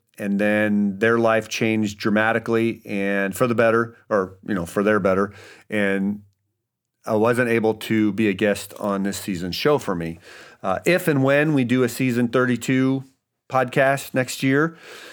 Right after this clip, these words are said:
uh, I will try to get that guest back on. And then I had another guest I was going to try to get on, and, uh, I emailed her, and she showed, said that she would be glad to come on too.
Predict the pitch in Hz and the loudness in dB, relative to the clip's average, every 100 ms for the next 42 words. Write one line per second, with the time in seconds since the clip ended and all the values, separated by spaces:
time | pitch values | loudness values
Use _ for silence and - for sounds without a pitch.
0 | - - _ - 110 113 117 120 - 123 | -20 -20 _ 0 2 4 2 0 0 0
1 | 127 117 120 117 123 113 117 110 - 107 | 0 0 -2 2 2 2 0 0 0 -2
2 | 101 101 101 92 87 131 120 127 127 123 | -2 0 -4 -2 -4 0 2 4 2 2
3 | 131 131 135 135 123 123 117 123 113 104 | 2 4 4 2 2 0 2 0 0 0
4 | 117 113 107 117 110 110 107 107 107 107 | 0 0 0 0 0 0 0 0 0 -2
5 | 107 110 107 104 104 104 104 104 - - | -6 -6 -4 -2 -2 -2 -2 -4 -10 -18
6 | - - _ _ - 98 95 101 - - | -18 -20 _ _ -18 -8 -6 -6 -8 -4
7 | 101 98 95 95 _ _ _ _ _ _ | -2 -2 -4 -8 _ _ _ _ _ _
8 | _ _ _ - 139 143 135 131 143 147 | _ _ _ -2 2 4 4 2 2 4
9 | 180 185 117 110 107 - 123 113 135 131 | 2 0 -2 0 0 0 0 2 2 2
10 | 131 - 143 135 107 135 127 123 131 135 | 2 0 0 0 0 0 0 2 2 2
11 | 131 135 127 123 120 143 147 170 | 0 0 0 0 0 2 2 0